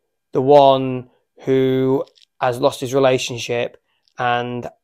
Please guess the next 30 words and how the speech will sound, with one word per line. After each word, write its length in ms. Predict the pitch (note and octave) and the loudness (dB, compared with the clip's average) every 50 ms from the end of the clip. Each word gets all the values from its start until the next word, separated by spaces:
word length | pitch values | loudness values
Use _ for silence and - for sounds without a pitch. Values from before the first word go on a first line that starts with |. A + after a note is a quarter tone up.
| _ - | _ -8
doesn't 180 | - C3+ C3 | -6 -6 -2
have 120 | C3 C3+ B2+ | -2 -2 -2
a 40 | B2 | -2
very 140 | B2 B2 | -2 -2
well-paid 460 | B2 A#2+ B2 B2 A#2+ - B2+ B2 B2 A2+ | 0 2 0 0 0 -2 -4 -4 -4 -2
job, 320 | - C#3 B2 A#2+ A#2 A2+ | 0 2 2 2 2 0
hasn't 220 | - B2+ A#2+ C3 D3+ | -4 -8 -6 -6 -6
got 120 | - - | -6 -4
money, 440 | B2+ C3 C3 B2 B2 B2 B2 B2 B2 | -2 -2 -2 -2 -2 -4 -4 -4 -4
and 100 | A#2+ A#2+ | -6 -6
he's 120 | B2 A#2 | -8 -6
let 140 | A#2 C#3 - | -6 -6 -6
his 100 | - - - | -6 -8 -8
physical 360 | - C3+ A#2 B2 - C3+ A2+ | -10 -10 -10 -10 -10 -8 -2
health 280 | A#2 B2 B2 A#2 - | 0 0 0 0 -2
go, 320 | - - B2+ B2 B2 B2 B2 | -4 0 0 2 2 2 0
and 140 | A#2+ A#2+ B2 | -2 -4 -6
he's 120 | B2 A#2+ | -8 -6
not 160 | C3+ C#3 - | -8 -6 -6
eating, 320 | - C3 C3+ - C3+ B2+ B2 | -6 -6 -6 -4 -6 -6 -6
which 180 | C3 - - | -8 -12 -10
is 80 | B2+ B2+ | -6 -6
impacting. 640 | C3+ C3 A#2+ - B2+ A#2+ - - - B2 A2+ A#2 B2 _ - - - _ _ | -6 -4 -6 -6 -8 -8 -10 -12 -14 -12 -12 -12 -14 _ -20 -20 -20 _ _
He's 220 | - C#3 C3+ - - | -6 -6 -6 -4 -4
sat 220 | - D3 - - | -4 -2 -2 -2
at 60 | - | 0
home 220 | B2+ C3+ C3+ C3+ C#3 | 2 2 2 2 0
now 180 | C3+ C3 B2 - | -2 0 0 0
watching 420 | B2+ C3+ - - - - B2+ C3 | 0 -2 -2 -4 -6 -8 -6 -4
this. 440 | C3+ B2 A#2 A#2 A2 - - - - | -4 -4 -4 -6 -10 -14 -18 -20 -20